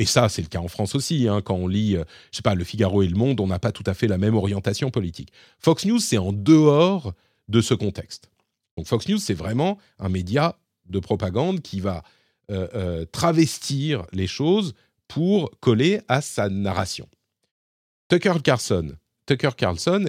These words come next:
est un éditorialiste tellement extrême chez Fox News qu'il a été viré de Fox News il y a quelques semaines. Alors, ça a à voir avec des procès, des histoires où Fox News voulait pas être mal vu, et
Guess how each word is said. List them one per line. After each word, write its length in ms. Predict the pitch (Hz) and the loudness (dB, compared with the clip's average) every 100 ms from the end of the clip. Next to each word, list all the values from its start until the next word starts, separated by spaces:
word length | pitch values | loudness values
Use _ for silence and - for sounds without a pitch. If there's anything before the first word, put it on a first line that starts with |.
| - | -2
est 300 | 113 101 - | -2 -2 0
un 260 | 98 92 85 | 0 0 0
éditorialiste 1000 | 101 120 117 131 113 107 101 - - 82 | 0 0 0 0 0 -2 -2 -4 -8 -4
tellement 560 | 139 135 135 131 110 - _ _ _ _ _ _ _ _ - | -2 0 0 0 -2 -6 _ _ _ _ _ _ _ _ -4
extrême 640 | 120 - - 147 110 80 85 | -4 -2 4 4 4 -2 -10
chez 160 | - 92 | -8 -6
Fox 260 | 95 - | -6 -4
News 260 | 131 196 220 123 _ _ | -2 0 -2 -6 _ _
qu'il 140 | 92 | -4
a 20 | |
été 200 | 90 82 | -4 -4
viré 240 | 85 101 143 | -4 -2 -2
de 40 | |
Fox 200 | - 92 | -2 -4
News 120 | 110 147 | -4 -2
il 80 | |
y 40 | 101 | -2
a 60 | |
quelques 280 | 90 92 - | -4 -6 -8
semaines. 240 | - - - _ _ _ _ _ _ - | -14 -20 -20 _ _ _ _ _ _ -10
Alors, 240 | 87 - | -10 -8
ça 180 | - 85 | -4 -4
a 80 | 80 | -4
à 40 | |
voir 280 | 80 87 80 | -4 -4 -4
avec 220 | 76 82 | -6 -6
des 100 | 90 | -8
procès, 480 | - 92 - 95 90 | -6 -8 -6 -4 -4
des 220 | 85 78 | -6 -10
histoires 220 | 82 85 | -10 -10
où 40 | 73 | -10
Fox 240 | - - | -14 -10
News 100 | 95 | -10
voulait 220 | 82 82 - | -8 -10 -8
pas 200 | 85 82 | -6 -8
être 140 | 82 | -8
mal 120 | 85 | -10
vu, 200 | 73 | -10
et 60 | 76 | -14